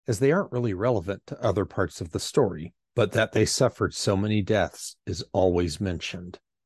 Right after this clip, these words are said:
Mary Cheney was born in Dudleytown in eighteen eleven, and the curse followed her after she left. She married Horace Greeley, who would eventually become a candidate for president and who was famed for the advice,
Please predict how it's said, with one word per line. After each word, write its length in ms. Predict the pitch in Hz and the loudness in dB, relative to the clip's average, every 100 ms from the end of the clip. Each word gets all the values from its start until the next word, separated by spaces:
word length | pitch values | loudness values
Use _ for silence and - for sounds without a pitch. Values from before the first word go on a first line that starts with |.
| _ - | _ 0
Mary 320 | 123 120 120 | 4 6 6
Cheney 420 | - - 165 117 | 4 4 6 6
was 220 | 95 101 - | 4 0 0
born 380 | - 127 107 | 2 4 4
in 160 | 95 92 | 0 -2
Dudleytown 800 | 95 92 95 95 - 101 98 101 - | -2 0 -2 -2 0 0 2 -2 -4
in 200 | 101 101 | -6 0
eighteen 520 | 110 123 - 117 110 | 0 0 -2 0 4
eleven, 540 | 113 95 87 87 - - - | 4 4 2 -2 -14 -20 -4
and 140 | 110 87 | -2 -2
the 100 | 92 | -4
curse 480 | - - 127 - - | 0 4 4 4 0
followed 440 | 127 101 92 - | 4 4 4 -2
her 340 | - 87 - - | -4 -4 -2 0
after 380 | 95 - 107 | 0 0 -4
she 280 | 98 - 101 | -2 0 2
left. 520 | 90 92 85 - - _ _ | 4 4 2 -2 -18 _ _
She 220 | - - 104 | -8 0 2
married 400 | 104 113 110 - | 4 4 2 2
Horace 400 | 123 120 113 - | 2 4 2 -2
Greeley, 560 | 113 123 101 92 82 _ - | 0 0 0 -4 -14 _ 4
who 100 | 127 | 8
would 140 | 117 | 8
eventually 500 | 98 131 - 151 143 | 6 4 4 4 4
become 380 | 127 113 113 90 | 4 2 0 -2
a 60 | |
candidate 540 | - - 110 107 135 - | -4 -2 0 2 0 -2
for 160 | - | -8
president 640 | 107 127 107 - 82 - _ | -4 0 0 -2 -8 -10 _
and 160 | - 95 | -2 2
who 140 | 104 | 4
was 220 | 104 98 - | 4 2 0
famed 420 | - 120 139 131 | 2 4 4 2
for 180 | - 113 | 4 4
the 200 | 117 127 | 6 4
advice, 520 | 104 101 101 101 | 4 2 4 2